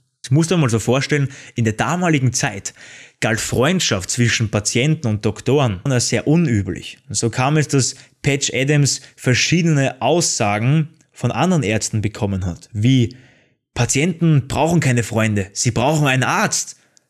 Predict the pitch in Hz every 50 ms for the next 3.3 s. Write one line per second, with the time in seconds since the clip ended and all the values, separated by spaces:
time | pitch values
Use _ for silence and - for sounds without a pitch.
0 | _ _ - 131 180 220 - - 175 156 170 220 226 214 160 131 - - - -
1 | - - 165 170 165 - - 196 240 240 233 - 196 175 135 165 147 151 190 233
2 | 226 - 196 185 165 - 175 165 160 135 - 156 156 147 139 139 131 120 127 123
3 | 113 - - - - -